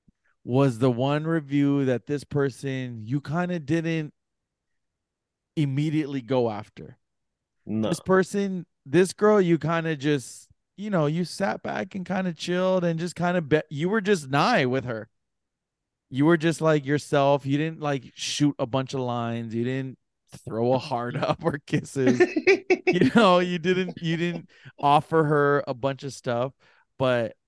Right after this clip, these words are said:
Speaker 1: I think if, if I
Speaker 2: Yeah.
Speaker 1: were to take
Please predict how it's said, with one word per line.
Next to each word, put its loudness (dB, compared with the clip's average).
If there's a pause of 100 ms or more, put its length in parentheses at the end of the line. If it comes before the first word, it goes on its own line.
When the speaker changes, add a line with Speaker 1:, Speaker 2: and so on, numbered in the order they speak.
(220)
Speaker 1:
I -2
think -6 (1500)
if, 2 (100)
if 2
I 6
Speaker 2:
Yeah. 6
Speaker 1:
were 4 (200)
to -2
take 2